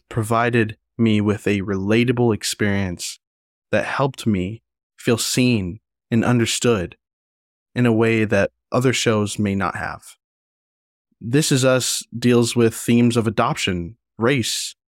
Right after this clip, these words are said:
mixed f-, race families, and by watching the show, I've gained a new perspective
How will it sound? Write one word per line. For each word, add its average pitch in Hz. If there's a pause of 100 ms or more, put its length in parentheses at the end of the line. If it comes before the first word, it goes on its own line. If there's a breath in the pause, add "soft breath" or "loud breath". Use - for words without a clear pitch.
(420)
mixed 120
f-, - (160)
race 123
families, 123 (540)
and 120
by 113
watching 131
the 117
show, 101 (1040)
I've 127
gained 160
a 131
new 120
perspective 110